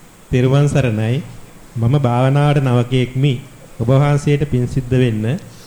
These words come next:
මම පරයන්කේදී හා සක්මන්නේදී මෙන් සිත තු-, සිත ගැන යන්තමට අඳුනා ගතිමි. මට සමාධිය යන්නේ තේරුම පහදා දෙන්න.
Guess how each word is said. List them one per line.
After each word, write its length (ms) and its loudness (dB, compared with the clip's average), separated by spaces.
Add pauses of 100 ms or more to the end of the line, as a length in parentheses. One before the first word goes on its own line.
(160)
මම 200 0
පරයන්කේදී 840 0
හා 180 -2
සක්මන්නේදී 720 -2
මෙන් 360 -2 (720)
සිත 320 -2
තු-, 220 0
සිත 220 0
ගැන 260 2
යන්තමට 680 0
අඳුනා 420 0
ගතිමි. 440 -2 (640)
මට 200 -2
සමාධිය 600 2
යන්නේ 280 2
තේරුම 380 0
පහදා 440 -2
දෙන්න. 260 -2